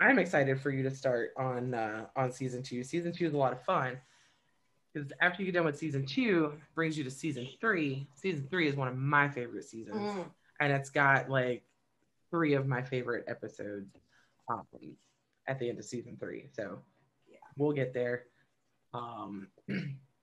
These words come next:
Speaker 1: what else happens in season two? What's some good ones? Isn't that where you get, uh, that's where you get the buddy camp or not, not
Speaker 2: No.
Speaker 1: buddy camp?
Speaker 2: That's
Speaker 1: Um,
Speaker 2: season three.
Speaker 1: is that season
Speaker 2: Um,
Speaker 1: three?
Speaker 2: Mm-hmm.
Speaker 1: Yeah.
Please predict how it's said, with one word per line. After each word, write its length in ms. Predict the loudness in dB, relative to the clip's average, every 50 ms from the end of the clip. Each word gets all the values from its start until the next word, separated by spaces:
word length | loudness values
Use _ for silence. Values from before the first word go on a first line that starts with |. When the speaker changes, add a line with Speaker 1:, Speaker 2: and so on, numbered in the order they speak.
| _ _ _ _ _
Speaker 1:
what 180 | 0 4 6 6
else 160 | 6 6 6
happens 320 | 2 2 2 2 0 0 -2
in 120 | -2 -4
season 300 | -4 -6 -6 -4 -4 -4 -6
two? 180 | -4 -6 -4
What's 180 | -4 -4 -6 -6
some 120 | -8 -4 -2
good 160 | -2 0 0
ones? 280 | 0 -2 -4 -4 -8 -12 -16 -20 -20 -18 -10 -6
Isn't 140 | -2 0
that 160 | 2 2 4 4
where 140 | 4 4
you 120 | 4 2 2
get, 300 | 2 2 2 0 2 2
uh, 440 | 2 4 4 4 4 4 4 2 2 2
that's 140 | 0 -2 0
where 80 | -2 -2
you 60 | -2
get 180 | -2 -4 -2
the 500 | 0 0 2 2 2 4 4 2 2 0 -2 0
buddy 240 | 0 0 0 -2
camp 320 | -4 -4 -4 -2 -2 -2 -2
or 240 | -2 -2 -2 -4 -4
not, 280 | -4 -2 -2 -2 -4 -6 -12 -18 _ _ _ -10
not 140 | -6 -2 0
Speaker 2:
No. 80 | 2 2
Speaker 1:
buddy 220 | 2 0 -2 -6 -10 -10
camp? 220 | -8 -8 -8 -10 _ _ _ _ _ _ _ _ _ _ _
Speaker 2:
That's 260 | 4 6 6 6 4 2
Speaker 1:
Um, 60 | 0
Speaker 2:
season 380 | 0 0 0 0 -2 -4 -4 -6
three. 640 | -6 -4 -2 -2 0 0 0 -2 -2 -4 -6 -10 -12 -8 -6
Speaker 1:
is 100 | -4 0 4
that 180 | 6 8 10
season 240 | 10 10 10 10 8 8
Speaker 2:
Um, 60 | 6
Speaker 1:
three? 220 | 4 2 0 -2 -4 _ _ _ _ _ _ _ 4
Speaker 2:
Mm-hmm. 480 | 6 8 10 10 10 8 8 6 2 0
Speaker 1:
Yeah. 80 | 4